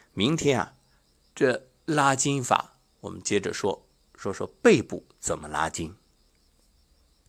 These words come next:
今天是白露，白露怎么养生呢？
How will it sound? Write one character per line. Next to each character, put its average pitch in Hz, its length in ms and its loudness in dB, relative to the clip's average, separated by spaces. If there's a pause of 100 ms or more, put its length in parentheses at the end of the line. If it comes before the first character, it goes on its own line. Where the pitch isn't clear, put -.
(640)
今 190 160 4
天 175 160 6
是 127 220 4
白 98 280 6
露， 180 280 2 (580)
白 139 160 6
露 202 160 6
怎 131 140 0
么 139 80 2
养 110 160 4
生 131 200 -2
呢？ 123 160 -6